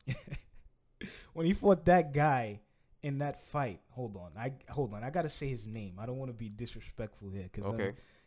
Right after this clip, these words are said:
Speaker 1: you know, I'm very
Speaker 2: Okay, okay.
Speaker 1: The fight was back in two thousand and fourteen. I'm a hun-, I know, I think it was May or June of two thousand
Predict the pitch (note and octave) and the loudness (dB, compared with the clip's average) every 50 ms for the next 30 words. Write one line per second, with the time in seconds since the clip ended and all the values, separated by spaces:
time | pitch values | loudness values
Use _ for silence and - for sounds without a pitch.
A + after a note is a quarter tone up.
0 | - - A#2 A2+ A#2 A#2 A#2+ A#2+ A2+ A#2 A#2 - C3+ A#2+ G#2 A#2 F3+ E3 G#2 A#2 | -18 -14 -10 -10 -8 -8 -8 -6 -2 0 0 0 2 2 0 0 -2 -4 -6 -6
1 | B2 - A#2 A2 - - _ _ _ _ _ _ _ _ _ _ _ _ _ _ | -4 -2 -4 -4 -4 -8 _ _ _ _ _ _ _ _ _ _ _ _ _ _
2 | _ _ _ _ _ - - _ _ _ _ _ _ - - - - - C#3 C3 | _ _ _ _ _ -20 -20 _ _ _ _ _ _ -20 -20 -18 -10 -8 -8 -8
3 | A#2+ B2 A#2 G#2 G#2+ B2+ B2+ A#2+ - A#2+ G#2+ G2+ - - B2 - - A#2+ A2 A2+ | -8 -10 -12 -12 -10 -8 -8 -8 -8 -12 -14 -14 -14 -16 -14 -12 -10 -8 -8 -8
4 | G#2 - A#2 G#2+ G#2 G2+ - - A2+ G#2+ G#2 - - G#2 G2 F#2+ G2+ G2+ G2+ A2 | -10 -10 -12 -14 -14 -16 -16 -14 -14 -14 -14 -14 -14 -14 -14 -14 -14 -14 -12 -12
5 | B2 B2+ - A#2+ A#2 B2 C3 C#3+ C#3+ - B2+ C3 - F3 D#3+ C3+ C#3 C3 C3 A#2+ | -14 -12 -12 -12 -10 -10 -10 -10 -10 -8 -10 -10 -10 -10 -12 -12 -10 -10 -10 -10
6 | G#2+ A2+ G#2 G#2 A2 A#2+ C3 C#3+ D3+ D#3 D#3+ D#3+ D#3+ - C3 A#2+ A2+ A2 G#2+ A2+ | -12 -12 -14 -12 -10 -8 -8 -6 -6 -6 -6 -6 -8 -8 -10 -12 -12 -12 -14 -14
7 | A2+ C3 C3 B2 G#2+ G#2 G2+ G2+ _ - B2 - - A2 G#2+ G2 G#2 G2 | -12 -12 -12 -10 -12 -12 -14 -16 _ -18 -18 -16 -14 -14 -14 -14 -16 -18